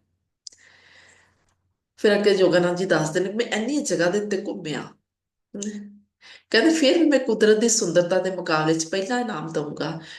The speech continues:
ਮੈਕਸੀਕੋ ਦੇ ਜ਼ੋਕੀਮਿਲਕੋ ਦੇ ਸ਼ਾਨਦਾਰ ਨਜ਼ਾਰੇ ਨੂੰ ਤੇ ਜਾਂ ਫਿਰ ਕਸ਼ਮੀਰ ਦੀਆਂ ਝੀਲਾਂ ਨੂੰ। ਇਹ ਦੋ ਨਜ਼ਾਰੇ," ਕਹਿੰਦੇ, "ਮੇਰੀ ਯਾਦਾਸ਼ਤ ਧਰਤੀ ਦੇ ਸਭ ਤੋਂ ਸੁੰਦਰ ਨਜ਼ਾਰਿਆਂ ਦੇ ਰੂਪ ਦੇ ਵਿੱਚ ਉੱਭਰ ਕੇ ਆਉਂਦੇ ਨੇ।"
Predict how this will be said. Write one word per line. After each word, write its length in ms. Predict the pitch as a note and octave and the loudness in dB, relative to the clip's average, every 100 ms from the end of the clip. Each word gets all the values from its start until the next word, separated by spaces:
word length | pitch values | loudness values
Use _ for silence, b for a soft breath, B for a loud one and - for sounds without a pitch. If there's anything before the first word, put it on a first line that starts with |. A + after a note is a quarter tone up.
| B F3+ | B -6
ਮੈਕਸੀਕੋ 640 | F#3+ G3+ G3+ B3+ - G3+ | 0 0 0 -2 0 -2
ਦੇ 440 | F#3 D3 D3 D#3+ - _ _ - | 0 0 0 -8 -16 _ _ -2
ਜ਼ੋਕੀਮਿਲਕੋ 800 | E3 G3 F3+ A#3 A3 D#3 - F3 | 2 4 4 4 2 0 2 2
ਦੇ 100 | F3 | 2
ਸ਼ਾਨਦਾਰ 680 | F3 G3+ E3+ D#3 D#3 F3+ F3 | 0 -4 -6 -4 -2 -2 -2
ਨਜ਼ਾਰੇ 480 | D#3+ C#3+ C#3+ D3 F#3+ | -4 -4 -4 -2 -4
ਨੂੰ 320 | G#3 G#3+ - _ B B B - | -6 -12 -18 _ B B B -4
ਤੇ 80 | A3+ | -2
ਜਾਂ 320 | G#3 G#3 G#3 | 0 0 0
ਫਿਰ 120 | C4+ | 0
ਕਸ਼ਮੀਰ 440 | A#3+ - F#3+ F3 | 2 0 0 -2
ਦੀਆਂ 240 | E3 E3+ E3+ | 0 -4 -2
ਝੀਲਾਂ 400 | B3 G#3 C#3+ C#3 | -4 -4 -6 -12
ਨੂੰ। 100 | - _ _ _ _ _ B B B B | -16 _ _ _ _ _ B B B B
ਇਹ 120 | C4 | -2
ਦੋ 260 | G3 G#3+ B3+ | 6 8 8
ਨਜ਼ਾਰੇ," 380 | B3 G3 D#3 F3 | 6 2 2 2
ਕਹਿੰਦੇ, 320 | F3+ E3+ G#3 | 2 -2 -2
"ਮੇਰੀ 240 | G3 F3 | -2 -2
ਯਾਦਾਸ਼ਤ 600 | D#3+ D3+ C#3+ C#3 C#3+ - | 0 0 -2 -6 -6 -6
ਧਰਤੀ 320 | G#3 G3+ F#3 | -4 -4 -4
ਦੇ 120 | F3 F#3+ | -2 0
ਸਭ 320 | - C#4+ - | 2 -2 0
ਤੋਂ 120 | D4 | 0
ਸੁੰਦਰ 440 | - G3 F#3 F#3+ F3+ | 0 -2 2 2 2
ਨਜ਼ਾਰਿਆਂ 420 | E3+ D#3 F3 F#3+ | -2 -2 -4 -4
ਦੇ 120 | F3+ | -2
ਰੂਪ 320 | D#3+ F3+ - | 0 -2 -4
ਦੇ 100 | F#3+ | -6
ਵਿੱਚ 160 | E3 D#3 | -4 -8
ਉੱਭਰ 220 | D#3 - | -4 -4
ਕੇ 160 | - A2+ | -4 -10
ਆਉਂਦੇ 240 | - - | -10 -20
ਨੇ।" 160 | - | -20